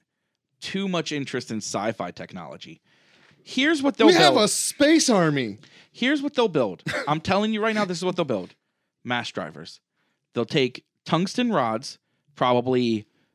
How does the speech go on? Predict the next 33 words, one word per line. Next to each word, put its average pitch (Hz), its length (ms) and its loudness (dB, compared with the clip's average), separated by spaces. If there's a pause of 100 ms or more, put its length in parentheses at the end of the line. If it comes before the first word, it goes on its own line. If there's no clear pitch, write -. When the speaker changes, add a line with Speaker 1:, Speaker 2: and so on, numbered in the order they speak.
(160)
Speaker 1:
a 98 60 -8
hundred 147 340 -2
feet 208 180 -6
long, 113 380 -4 (340)
and 120 160 -6
they 131 120 2
will 123 120 2
drop 117 440 -4
them 143 160 -2
from 135 180 -8
orbit. 98 320 -8 (400)
And 110 160 -8
the 110 80 -2
mass 139 640 -2
and 208 160 -4
speed 196 340 -2
of 151 100 -4
that 143 180 0
drop 131 180 0
from 180 160 -4
orbit 127 360 -2 (440)
is 123 200 -6
the 131 140 -4
blast 139 720 -4
power 220 680 2
of 131 240 0
nuclear 214 520 0
weapons 196 480 -2
without 151 300 0
any 151 180 0
of 156 100 -4
the 151 80 -2
radiation. 113 680 -6